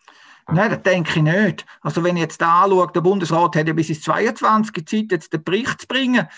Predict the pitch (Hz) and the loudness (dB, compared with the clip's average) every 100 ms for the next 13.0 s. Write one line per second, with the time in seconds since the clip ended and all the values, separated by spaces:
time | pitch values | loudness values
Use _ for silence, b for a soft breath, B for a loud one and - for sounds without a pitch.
0 | B B - 180 180 180 - 160 202 175 | B B 0 4 4 2 0 2 2 0
1 | 170 170 165 160 175 185 165 - 180 185 | 0 2 2 0 0 0 -2 -2 -2 -2
2 | - 170 170 160 185 175 156 147 170 170 | -2 0 0 2 2 2 2 -2 -2 -2
3 | 170 165 165 160 165 196 - - 160 - | -2 0 0 2 0 0 -2 -4 -4 -2
4 | 175 214 285 269 208 220 - 214 180 180 | 0 2 2 2 2 2 2 2 2 2
5 | 170 165 156 151 - 180 160 156 165 180 | 2 2 0 0 0 -2 -2 -2 -2 -2
6 | 160 160 - 151 180 170 165 156 156 - | -4 -6 -8 -4 -2 0 0 0 -2 0
7 | 165 160 - 170 160 175 - 175 170 156 | -2 -2 0 0 0 -2 0 -2 -2 -2
8 | 175 165 - 165 175 165 156 - 175 269 | -2 -2 -2 0 0 2 0 0 -2 -2
9 | - B B B - 175 156 156 151 202 | -8 B B B -2 2 2 4 4 4
10 | 226 226 208 - - B _ 165 165 165 | 2 0 0 -6 -8 B _ -4 2 4
11 | 185 165 156 156 160 190 202 156 170 165 | 4 0 -4 -4 0 2 2 0 2 2
12 | 160 165 165 156 151 - - - - - | 2 0 2 4 4 2 0 -4 -4 -8